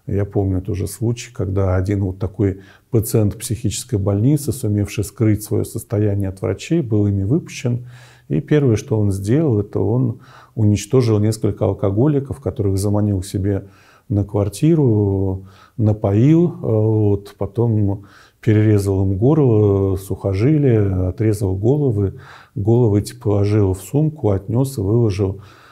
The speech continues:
э, на городской площади перед памятником Ленину. Почему-то такая его фантазия посетила. И когда его арестовали по кровавому следу и стали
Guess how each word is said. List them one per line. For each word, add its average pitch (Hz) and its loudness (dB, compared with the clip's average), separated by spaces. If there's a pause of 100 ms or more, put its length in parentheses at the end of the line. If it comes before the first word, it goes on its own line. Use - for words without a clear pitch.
(140)
э, - -8
на 98 0
городской 101 0
площади 107 0
перед 92 -6
памятником 107 0
Ленину. 80 0 (760)
Почему-то 98 -4
такая 92 -2
его 85 -4
фантазия 87 -4
посетила. 104 -2 (320)
И 101 0
когда 110 2
его 101 0
арестовали 104 2
по 104 -2
кровавому 101 2
следу 110 0
и 95 -2
стали 95 -2